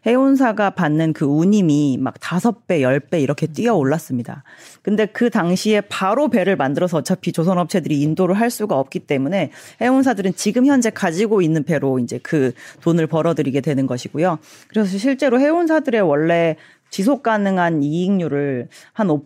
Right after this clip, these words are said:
프로에서 십 프로 정도만 나와도 상당히 만족스럽다라고 이야기를 하는데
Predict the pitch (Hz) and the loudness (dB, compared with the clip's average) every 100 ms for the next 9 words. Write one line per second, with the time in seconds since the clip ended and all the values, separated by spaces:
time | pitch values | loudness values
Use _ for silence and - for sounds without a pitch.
0 | - 294 294 262 226 - 285 - 370 349 | -6 0 2 2 0 -4 -8 -4 0 2
1 | 285 240 214 190 175 135 143 151 214 220 | 2 2 2 0 0 0 0 -2 0 0
2 | 220 185 131 151 - 160 220 214 - 170 | 0 0 0 0 -2 -2 -2 -2 -2 -2
3 | 143 135 147 156 151 202 196 147 190 165 | -2 -2 -2 -2 -4 -4 -4 -4 -4 -4